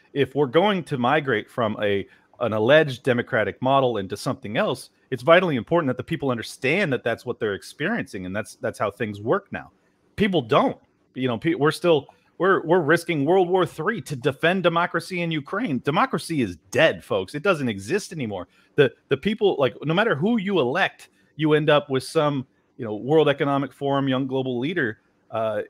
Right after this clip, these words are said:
in power that's actually writing the laws. So, eh, people always ask themselves, like, "Well, who?" eh, I mean, there's a, a, a old school trope that, like, no matter who you vote for, you get John McCain. I mean, that's basically,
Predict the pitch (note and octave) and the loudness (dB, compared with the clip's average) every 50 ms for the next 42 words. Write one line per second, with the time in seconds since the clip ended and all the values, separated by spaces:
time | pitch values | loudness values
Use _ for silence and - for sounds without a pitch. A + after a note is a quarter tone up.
0 | _ _ - D3 B2+ A2 G#2+ C3+ C#3 F#3+ G#3+ D#3+ C3 A#2+ A#2 B2 A#2 - C#3 C3+ | _ _ -6 -4 -4 -2 -2 0 0 0 0 0 -2 -2 -2 -4 -4 -4 -4 -4
1 | C3 - - C3+ A#2 B2 B2+ C3 C3 C#3 C#3 B2 A#2+ A#2 A2 A2+ A2+ B2+ C3+ C3+ | -4 -6 -8 -6 -2 0 0 0 0 0 -4 -4 -4 -2 0 0 0 0 -2 -2
2 | - C#3+ B2+ B2+ - _ _ _ _ _ _ _ - A2+ - - _ - F#3 F3 | -4 -4 -2 -2 -4 _ _ _ _ _ _ _ -18 -18 -18 -14 _ -8 -6 -2
3 | F#3 F3 D#3 D3 C3+ B2+ A#2+ A#2+ C3+ E3 F3+ - - A#2+ A2+ - C3+ A#2 G#2+ A2 | 0 2 2 2 2 0 0 0 0 0 -2 -4 -8 -12 -8 -6 -6 -6 -4 -4
4 | A#2+ G2+ F#2 _ _ _ _ _ _ _ _ _ _ _ _ _ _ _ _ - | -6 -6 -6 _ _ _ _ _ _ _ _ _ _ _ _ _ _ _ _ -8
5 | C#3 B2+ B2+ A#2 G#2 - _ _ _ _ _ _ - E3+ F3 D3+ C3 C#3+ C3 B2 | -2 0 2 2 0 -2 _ _ _ _ _ _ 4 6 6 6 6 4 2 2
6 | A#2 A2 A2+ G#2+ G2+ G2+ G#2 G2+ G2+ G#2 G2+ - - - _ _ - A#2 F#2 F#2 | 0 -2 -2 -2 -2 -2 -2 -2 -2 -2 -4 -6 -10 -20 _ _ -16 -12 -12 -10
7 | F#2 - - G#2+ A2 - - D3 C3 A2 - - A#2+ G#2+ F#2+ - - C#3 A#2+ B2 | -10 -10 -12 -12 -12 -4 -2 0 0 0 -2 -4 -6 -6 -4 2 4 6 6 6
8 | - - G#2 G#2 G2+ G#2 F#2+ - - _ _ _ _ _ _ _ _ - B2+ B2+ | 4 0 -4 -4 -2 -4 -4 -6 -8 _ _ _ _ _ _ _ _ -6 0 2
9 | C3+ C#3 C3+ A#2 B2+ D3+ D3+ C#3 B2 A#2 A2+ A#2+ B2 B2+ - C#3+ C#3+ C#3+ C3+ A#2+ | 4 4 4 4 2 0 0 0 0 2 4 4 4 4 2 -2 -2 0 -2 -2
10 | A2 B2 A#2 - - B2 A#2+ A#2 A2+ A2 - A#2+ A#2 C3 D#3+ D#3+ _ _ _ _ | -2 -4 -4 -2 -2 0 0 0 -2 -2 -2 -2 -2 -2 -4 -6 _ _ _ _
11 | _ _ _ A#2+ A2+ A2+ A#2 C3 C#3 - - - B2+ D3 D3 - C#3 A2+ A#2+ A#2+ | _ _ _ -10 -6 0 2 2 2 2 0 0 2 2 0 -2 -6 -6 -4 -4
12 | A2 | -4